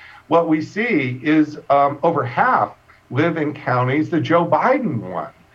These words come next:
Uh, they don't mainly come from the reddest parts of America. They're coming from San Francisco, Los Angeles, Chicago, New York City, Philadelphia,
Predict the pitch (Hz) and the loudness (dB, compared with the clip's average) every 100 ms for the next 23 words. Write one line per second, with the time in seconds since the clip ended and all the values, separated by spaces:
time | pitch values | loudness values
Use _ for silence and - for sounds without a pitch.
0 | - - - 143 143 - 156 156 214 180 | -20 -10 2 2 2 -2 0 2 2 2
1 | - 135 147 147 143 - 135 135 135 147 | -2 -2 0 0 -2 -2 -2 -2 -4 -2
2 | 131 110 143 147 - - 127 127 - 127 | 0 2 2 2 -4 -2 0 0 -2 -2
3 | 135 165 277 247 - 101 110 120 - 139 | 0 2 2 2 -2 -2 -2 -2 -2 -2
4 | 143 135 123 120 127 123 139 117 120 220 | -2 -2 -2 -2 0 0 -2 -4 0 0
5 | 226 - 101 92 107 117 - 202 190 131 | 0 -2 -2 2 2 2 -2 0 0 -2
6 | 104 90 - 120 - 196 214 208 139 101 | -4 -6 -8 -10 0 4 4 4 2 -2
7 | 107 131 139 117 - - 220 156 95 - | -2 0 0 -2 -6 0 2 2 -2 -4
8 | 135 143 135 180 226 - 120 - | -2 -2 4 4 4 0 -8 -8